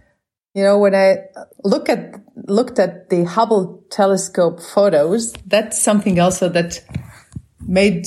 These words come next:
me think of, I don't know how many years ago it was when I first saw the pictures. Yes, uh, it made me think of, uh, the thing that there is God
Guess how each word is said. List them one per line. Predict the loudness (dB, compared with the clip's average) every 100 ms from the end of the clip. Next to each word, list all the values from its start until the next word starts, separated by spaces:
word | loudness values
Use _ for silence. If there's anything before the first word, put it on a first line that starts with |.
| -2
me | -2 0 0 -2
think | -2 2 2 2 0
of, | -2 -6 -18 -16 -6
I | -2
don't | 0
know | 0 -2
how | -6
many | -6 -4
years | -4 -4 -4
ago | -4 -2 0 -2 -4
it | -4 -2
was | 0 -2
when | -2 -2
I | -2 -2
first | -2 0 0 2
saw | 2 0
the | -2
pictures. | -4 -6 -4 -4 -2
Yes, | -4 -4 -4
uh, | -2 -2 -4 -14 -18 -20 -20 -20 _ _ _ _ _ _
it | -6
made | -2 2 4
me | 4
think | 2 -2 0 2
of, | 0 -2 -8 -2
uh, | 0 0 0 -2
the |
thing | -2 0 0
that | 0 0
there | 2 0
is | 0
God | 0 2 2